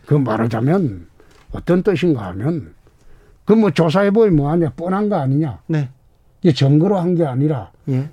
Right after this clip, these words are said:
Speaker 1: 일종의 보면 관심법이다, 이게.
Speaker 2: 아, 네.
Speaker 1: 어, 그 궁예가 하던 관심법 비슷하게
Speaker 2: 아유,
Speaker 1: 그걸
Speaker 2: 그
Speaker 1: 법에 적용을 해가지고 소위 그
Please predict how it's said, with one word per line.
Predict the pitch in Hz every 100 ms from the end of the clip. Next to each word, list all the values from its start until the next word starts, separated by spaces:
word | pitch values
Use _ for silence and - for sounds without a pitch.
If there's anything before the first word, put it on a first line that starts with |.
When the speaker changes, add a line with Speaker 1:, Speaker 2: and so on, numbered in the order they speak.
| -
Speaker 1:
일종의 | 208 208 208 190 135
보면 | 170 180 139
관심법이다, | - 139 139 170 285 226 147 117
이게. | 92 90 85 -
Speaker 2:
아, | 127 123 127
네. | 127 123 175 -
Speaker 1:
어, | 147 127
그 | 156 131 113 -
궁예가 | 190 196 175 131
하던 | 131 139 131
관심법 | 120 143 175 233 226 156
비슷하게 | 147 123 135 147 143 127
Speaker 2:
아유, | 175 214 196 131
Speaker 1:
그걸 | 190 285 262
Speaker 2:
그 | 156
Speaker 1:
법에 | 190 220 214
적용을 | - 196 196 202 185 165
해가지고 | 170 175 170 190 190 175 - - - - - - _ _ _ _
소위 | - 160 190 170
그 | 156 165 156 147 135 123 127